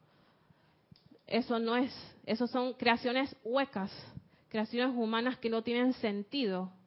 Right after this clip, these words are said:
Pero tú sabes que con ese poder creador que nosotros tenemos, que somos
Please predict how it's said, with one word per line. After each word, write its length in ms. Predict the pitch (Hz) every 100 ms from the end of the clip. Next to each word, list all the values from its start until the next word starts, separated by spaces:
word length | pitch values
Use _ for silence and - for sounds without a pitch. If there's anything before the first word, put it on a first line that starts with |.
| _ _ _ _ _ _ _ _ - _ - - _ -
Pero 180 | 233 233
tú 120 | 233
sabes 300 | 254 294 311 -
que 320 | 277 233 -
con 180 | 220 233
ese 200 | 269 302
poder 400 | 240 220 247 254
creador 340 | 269 269 277
que 80 | 247
nosotros 260 | 226 262
tenemos, 360 | 226 214 220 226
que 140 | 190 190
somos 400 | 208 208 226